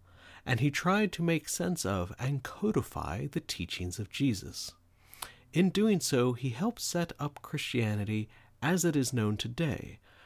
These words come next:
An equal share of the New Testament in the Christian Bible is dedicated to both the Gospels of the life of Jesus and the writings of Paul. The biggest development of Paul's was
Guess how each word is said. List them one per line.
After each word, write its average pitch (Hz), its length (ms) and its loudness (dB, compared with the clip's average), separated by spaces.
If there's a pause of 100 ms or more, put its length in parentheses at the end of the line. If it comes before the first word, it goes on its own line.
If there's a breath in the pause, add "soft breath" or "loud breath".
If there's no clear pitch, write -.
(440 soft breath)
An 117 160 0
equal 196 300 2
share 160 300 0
of 127 120 -2
the 101 80 -2
New 127 240 2
Testament 175 680 -2
in 113 100 -4
the 98 80 -2
Christian - 440 -2
Bible 120 600 2
is - 140 -6
dedicated 123 680 0 (480 loud breath)
to - 100 -8
both 120 300 4
the 95 80 0
Gospels 170 800 0
of 131 120 -6
the 131 120 -2
life 135 260 0
of 113 100 -6
Jesus - 640 -4 (540)
and 107 440 0
the 95 100 -4
writings 87 540 -2
of - 180 -16
Paul. - 500 -10 (1500 soft breath)
The 147 80 0
biggest 220 320 2
development 110 480 4
of 95 160 -6
Paul's 104 500 -4 (320 soft breath)
was 123 240 2